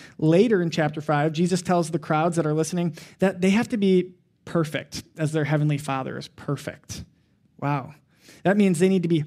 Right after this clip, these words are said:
wholly righteous in action and heart, meaning what they do must be right and their reasons for doing it, which is a really,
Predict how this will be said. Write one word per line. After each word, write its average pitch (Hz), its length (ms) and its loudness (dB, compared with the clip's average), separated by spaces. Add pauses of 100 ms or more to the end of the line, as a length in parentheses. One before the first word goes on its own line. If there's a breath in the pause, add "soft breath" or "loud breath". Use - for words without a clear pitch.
(120)
wholly 202 440 4
righteous 160 520 0
in 165 180 -2
action 180 420 -2
and 185 220 2
heart, 147 420 -6 (220 loud breath)
meaning 180 240 4
what 180 160 2
they 156 120 2
do 160 240 4
must 220 240 2
be 170 140 2
right 151 300 2
and 180 160 4
their 180 120 2
reasons 175 540 4
for 180 160 0
doing 185 360 2
it, 135 160 -10
which 175 160 -2
is 190 100 0
a 196 100 6
really, 180 640 0